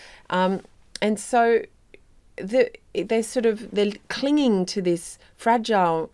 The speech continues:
normal life, or the rituals of normal life, when outside, you know, nature has revolted against them. And, um, and you, to me, the play seems very much about ritual and these small rituals that we hold on to in the face of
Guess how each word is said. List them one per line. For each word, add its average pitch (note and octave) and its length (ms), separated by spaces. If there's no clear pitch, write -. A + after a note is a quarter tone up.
normal F#3 720
life, D#3+ 460
or D3+ 60
the D3+ 100
rituals E3+ 520
of D#3 100
normal E3 400
life, E3 400
when D#3+ 120
outside, D#3+ 720
you E3 140
know, D3+ 260
nature D#3+ 400
has D3 160
revolted D#3 520
against D#3+ 400
them. D3 180
And, E3 320
um, E3+ 360
and F3+ 380
you, F#3+ 160
to - 560
me, G#3 300
the A3 100
play D#3+ 240
seems D#3+ 320
very D#3+ 260
much D#3+ 280
about D#3 340
ritual F3 580
and D#3 140
these D3+ 140
small D#3 260
rituals D3+ 440
that E3 120
we D#3 120
hold D#3 340
on D3+ 180
to D#3 160
in D3+ 140
the D3 60
face D#3 420
of D3 180